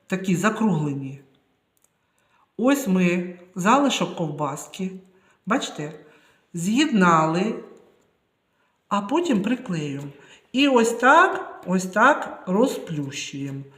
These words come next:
Тоді зробимо ще маленький шматочок пластиліну, мабуть, трішки більше. Знову ми катаємо,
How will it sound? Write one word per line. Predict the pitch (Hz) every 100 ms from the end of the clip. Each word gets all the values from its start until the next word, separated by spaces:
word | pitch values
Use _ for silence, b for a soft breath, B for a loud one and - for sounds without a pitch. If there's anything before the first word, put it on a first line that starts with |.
| B B B B -
Тоді | 294 240
зробимо | 220 220 214 180 202 202
ще | 202 - 196
маленький | 175 196 196 185 185 180
шматочок | - 190 185 170 - 165
пластиліну, | - 180 180 - 156 143 139 139 202 320 - B B B B B B _
мабуть, | 160 147 139 143 143 143 - 165 _
трішки | 151 139 135 - 139
більше. | 139 139 135 135 - - 247 262 - - B B B B
Знову | - 170 202 254 240 190 180
ми | 185 180
катаємо, | 196 196 190 170 160 156 156 147